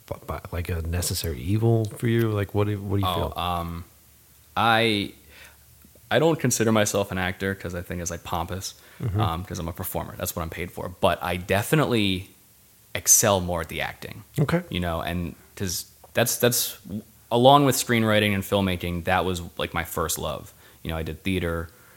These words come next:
Speaker 2: growing up all the time. I was always the actor in, in the short films we would make.
Speaker 1: Mm-hmm.
Speaker 2: So that's always what I loved doing. When it comes to the, the, the marry-,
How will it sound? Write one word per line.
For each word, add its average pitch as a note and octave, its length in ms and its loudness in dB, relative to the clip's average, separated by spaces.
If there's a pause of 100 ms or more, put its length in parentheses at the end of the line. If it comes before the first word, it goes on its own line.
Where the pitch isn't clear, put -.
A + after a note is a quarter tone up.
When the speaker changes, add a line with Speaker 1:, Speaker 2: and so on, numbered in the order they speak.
(140)
Speaker 2:
growing F#2 340 2
up E2 140 -2
all E2 140 0
the E2+ 60 -2
time. E2+ 240 -6
I E2+ 60 -4
was E2 120 -6
always F2 280 0
the E2 120 -4
actor E2+ 460 -4
in, E2 220 -6
in E2+ 120 -8
the F2 60 -8
short E2+ 240 -4
films E2+ 320 -6
we F2+ 80 -6
would D#2+ 100 -6
make. E2 320 -8 (100)
Speaker 1:
Mm-hmm. G#2 140 0
Speaker 2:
So - 60 0
that's C3 160 6
always D3 420 12
what A2 100 6
I G2+ 40 4
loved G2 640 2
doing. E2+ 400 -2 (640)
When A2+ 180 4
it G#2+ 120 2
comes D3+ 300 4
to G#2 420 4 (240)
the, F2+ 220 2
the, E2 400 -2
the F2 80 -6
marry-, G2 720 2